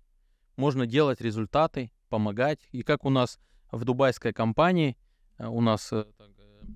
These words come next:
лозунг компании, да, у нас прямо в названии «Do it» в логотипе, да? Да, то есть мы делаем. И п-, иногда, знаешь, э, нет ничего, м, э, более, м, э, полезного,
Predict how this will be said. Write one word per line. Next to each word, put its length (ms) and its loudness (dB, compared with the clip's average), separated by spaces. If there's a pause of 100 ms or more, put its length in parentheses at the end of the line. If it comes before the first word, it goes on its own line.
(320)
лозунг 600 4
компании, 380 0
да, 120 0
у 20 2
нас 140 0
прямо 280 -2
в 80 -4
названии 400 0
«Do 260 0
it» 260 0
в 60 -6
логотипе, 520 -2
да? 240 -2 (540)
Да, 160 -2
то 80 -6
есть 100 -6
мы 160 4
делаем. 540 2 (260)
И 500 -2
п-, 100 -6 (140)
иногда, 360 2
знаешь, 460 -2
э, 240 -6 (360)
нет 320 2
ничего, 720 2
м, 380 -4
э, 360 -6
более, 520 2
м, 360 -8
э, 240 -10
полезного, 760 0